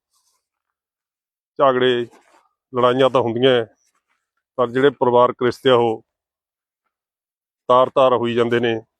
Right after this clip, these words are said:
ਕੋਈ ਭਾਈ ਨੂੰ ਕ-, ਉਹ ਕੁਛ ਕਰੀ ਜਾਂਦਾ, ਕੋਈ ਮਾਂ ਨੂੰ, ਬਾਪ ਨੂੰ। ਤੋ ਇੱਥੇ ਕੁਛ ਨਹੀਂ ਲੈ ਜਾਣਾ, ਇੱਥੋਂ ਦੀ ਧਰਤੀ ਨੇ ਇੱਥੇ ਹੀ ਰਹਿਣਾ ਹੈ, ਨਾਲ ਕੁਛ ਨਹੀਂ ਜਾਣਾ, ਸਿਰਫ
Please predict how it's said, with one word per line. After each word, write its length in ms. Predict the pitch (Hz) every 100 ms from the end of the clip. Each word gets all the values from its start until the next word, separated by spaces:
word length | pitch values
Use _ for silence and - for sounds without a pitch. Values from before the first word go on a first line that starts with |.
| _ _ -
ਕੋਈ 140 | 123 -
ਭਾਈ 240 | 135 127
ਨੂੰ 160 | 123 113
ਕ-, 60 |
ਉਹ 260 | 120 123 117 -
ਕੁਛ 140 | 117 -
ਕਰੀ 160 | 120
ਜਾਂਦਾ, 260 | 120 117 120
ਕੋਈ 200 | 117 117 - _ _ - _ _ _ _ -
ਮਾਂ 280 | 123 123 123
ਨੂੰ, 180 | 127 117
ਬਾਪ 300 | 123 120 123
ਨੂੰ। 260 | 120 120 113 _ _ _ _ _ _ _ _ _ _ _ _ _ _ _ 135
ਤੋ 80 |
ਇੱਥੇ 200 | 135 143
ਕੁਛ 180 | 135 131
ਨਹੀਂ 120 | 135
ਲੈ 160 | 135 135
ਜਾਣਾ, 300 | 135 139 143 - _ _ _ _ _ _ _ _ _ 131
ਇੱਥੋਂ 280 | 127 -
ਦੀ 100 | 143
ਧਰਤੀ 360 | 131 151 127 139
ਨੇ 100 | 139
ਇੱਥੇ 200 | 131 -
ਹੀ 40 | 139
ਰਹਿਣਾ 200 | 147 143
ਹੈ, 160 | 127 - _ _ _ _ _ _ _ _ 117
ਨਾਲ 240 | 123 127
ਕੁਛ 220 | 123 123
ਨਹੀਂ 180 | 127 135
ਜਾਣਾ, 300 | 139 139 139 131 _ _ _ _ _ _ -
ਸਿਰਫ 100 | 131